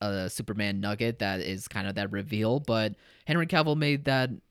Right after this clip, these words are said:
announcement on social media that he is back in the role of Superman. Apparently,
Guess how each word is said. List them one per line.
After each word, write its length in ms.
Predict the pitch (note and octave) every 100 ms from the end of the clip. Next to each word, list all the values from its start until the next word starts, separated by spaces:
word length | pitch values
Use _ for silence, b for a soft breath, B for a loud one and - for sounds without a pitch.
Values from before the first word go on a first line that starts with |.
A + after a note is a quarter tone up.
| _
announcement 480 | A#2 A#2+ C3+ - C#3+
on 80 | A#2+
social 300 | - B2 B2
media 360 | A2+ B2+ C#3+ C3+
that 340 | A2+ G#2 G2+
he 240 | - A#2 A2
is 160 | A2+
back 300 | A2 G#2+ A2
in 60 | A2+
the 60 | G2+
role 220 | G#2 G#2
of 80 | G2
Superman. 640 | B2+ D3 D3+ D#3+ E3 F3 b b b b
Apparently, 760 | - G2 G#2+ A2 A2 G#2+ G#2